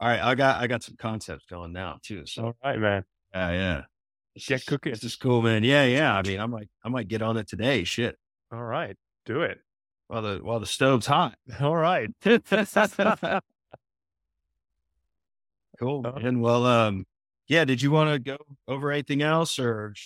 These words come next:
Speaker 2: No,
Speaker 1: just
Speaker 2: let's
Speaker 1: how,
Speaker 2: just,
Speaker 1: how do you
Speaker 2: uh,
Speaker 1: guys
Speaker 2: yeah, send me some ideas, and then, uh, if I can put something on top of your, uh,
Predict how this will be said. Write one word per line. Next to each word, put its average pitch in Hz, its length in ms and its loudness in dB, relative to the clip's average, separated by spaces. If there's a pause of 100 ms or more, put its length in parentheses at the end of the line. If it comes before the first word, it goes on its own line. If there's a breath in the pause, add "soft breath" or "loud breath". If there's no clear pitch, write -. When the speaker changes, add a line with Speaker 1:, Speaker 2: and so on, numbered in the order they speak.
(260)
Speaker 2:
No, 123 160 -6
Speaker 1:
just 120 140 -2
Speaker 2:
let's 110 120 -4
Speaker 1:
how, 139 120 2
Speaker 2:
just, 143 160 2
Speaker 1:
how 135 60 -2
do 131 80 2
you 117 40 2
Speaker 2:
uh, 113 40 0
Speaker 1:
guys 127 400 -4 (600)
Speaker 2:
yeah, 151 220 -4
send 127 200 -2
me 127 80 0
some 127 200 -4
ideas, 120 420 -2
and 113 120 -10
then, 110 220 -6
uh, 107 180 -4
if - 140 -8
I 117 80 2
can 113 140 -8
put 117 120 -6
something 113 300 -6
on 107 120 -4
top 117 220 -4
of 107 140 -10
your, 107 340 -2
uh, 104 180 -2